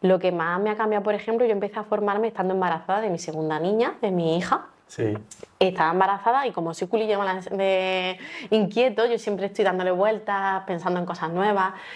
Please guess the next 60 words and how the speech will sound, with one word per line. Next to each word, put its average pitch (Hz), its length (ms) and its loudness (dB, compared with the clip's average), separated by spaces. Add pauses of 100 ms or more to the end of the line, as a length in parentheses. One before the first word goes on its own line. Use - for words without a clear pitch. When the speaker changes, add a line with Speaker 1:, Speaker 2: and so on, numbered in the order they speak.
(160)
Speaker 1:
Es 180 80 2
verdad 180 240 4
que 190 60 0
esa 190 180 2
inquietud 185 360 0
ya 196 100 2
la 175 120 2
tenía 165 220 -2
antes 160 180 0
de 156 80 0
formarme 156 360 -6
contigo. 202 440 0 (520)
Pero 185 400 4
claro, 170 200 2
yo 160 60 2
decía, 170 280 -2
"Esto - 180 -8
ya 175 80 0
está - 200 -4
parado". 175 280 2
Me, 190 80 4
me 160 240 2
pararon 160 340 2
en 185 60 2
la 170 80 0
semana 165 340 -2
trece, 180 320 2
me 208 120 0
dieron 175 220 2
de 175 80 2
baja 175 320 -2
por 165 280 0 (480)
mis 175 180 -2
problemas 165 600 2 (220)
con 175 140 4
los 170 80 4
embarazos 165 360 2
no 165 60 -2
han 160 60 -6
sido 156 160 -6
fáciles. 208 420 -2 (420)
Y 190 120 4
yo 165 100 2
dije, - 340 -6 (140)
"La - 180 -6
semana - 300 -2 (100)
trece - 320 -2
ya 160 80 0
en 160 80 -2
mi 170 80 2
casa, 170 340 0
esto 320 160 -4
no 165 100 2
puede 160 240 0
ser, 302 200 0 (300)
yo 160 60 2
tengo 175 120 2
que 170 60 -4
hacer 190 160 -4
algo". 254 300 -2